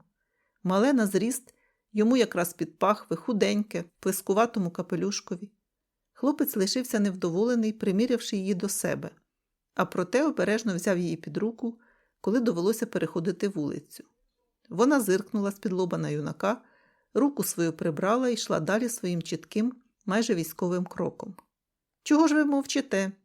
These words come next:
спитала вона, звертаючи в гімназіальний провулок.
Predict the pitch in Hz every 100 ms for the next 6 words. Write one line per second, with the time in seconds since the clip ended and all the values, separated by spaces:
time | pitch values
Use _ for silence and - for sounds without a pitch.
0 | _ _ - - 190 185 180 170 190 226
1 | 180 - 190 196 196 190 185 175 165 175
2 | 175 180 180 185 160 139 135 - -